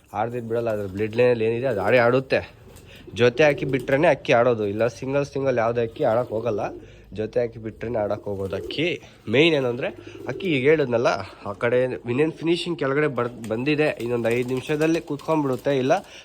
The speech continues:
ಬಂದು ಕೂತ್ಕೊಳ್ಳುತ್ತೆ. ಅದು ಕೂತ್ಕೊಳ್ಳೋ ಮೂಮೆಂಟ್ಗೆ ನೀವು ನೋಡಿಕೊಂಡು ಅಕ್ಕಿ ಕೆಳಗಡೆ, ಛತ್ರಿ ಕೆಳಗಡೆ ಆಗಲಿ, ಸುತ್ತಮುತ್ತ ಆಗಲಿ, ಅಕ್ಕಿನ ಬಿಡಬೇಕು. ಒಂದು ಎರಡು ಮೂರು ಅಕ್ಕಿ ಬಿಟ್ಟರೆ ಆ ರೆಕ್ಕೆ ಹೊಡೆಯೋ ಶಬ್ದ ಇದಕ್ಕೆ ನೋಡಿಕೊಂಡು ಅದು ಬಂದು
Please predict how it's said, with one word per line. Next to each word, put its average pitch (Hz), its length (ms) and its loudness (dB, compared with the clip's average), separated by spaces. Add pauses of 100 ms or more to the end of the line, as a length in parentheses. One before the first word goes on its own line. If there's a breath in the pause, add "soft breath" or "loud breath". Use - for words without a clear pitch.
(120)
ಬಂದು 123 200 4
ಕೂತ್ಕೊಳ್ಳುತ್ತೆ. 143 580 -2
ಅದು 117 140 0
ಕೂತ್ಕೊಳ್ಳೋ 180 480 0
ಮೂಮೆಂಟ್ಗೆ 156 580 -2 (120)
ನೀವು 139 220 0
ನೋಡಿಕೊಂಡು 151 440 -4 (400 loud breath)
ಅಕ್ಕಿ - 280 -10
ಕೆಳಗಡೆ, 147 640 2
ಛತ್ರಿ 143 300 -2
ಕೆಳಗಡೆ 131 360 2
ಆಗಲಿ, 131 340 2
ಸುತ್ತಮುತ್ತ 143 640 0
ಆಗಲಿ, 123 220 2
ಅಕ್ಕಿನ 170 340 2
ಬಿಡಬೇಕು. 147 440 2
ಒಂದು 117 180 0
ಎರಡು 120 160 0
ಮೂರು 131 160 0
ಅಕ್ಕಿ 123 180 -6
ಬಿಟ್ಟರೆ - 640 -6 (100)
ಆ 123 100 4
ರೆಕ್ಕೆ 143 280 -2
ಹೊಡೆಯೋ 160 300 2
ಶಬ್ದ 139 320 -6 (200)
ಇದಕ್ಕೆ 143 260 -4
ನೋಡಿಕೊಂಡು 143 420 -2
ಅದು 143 140 0
ಬಂದು 143 300 -4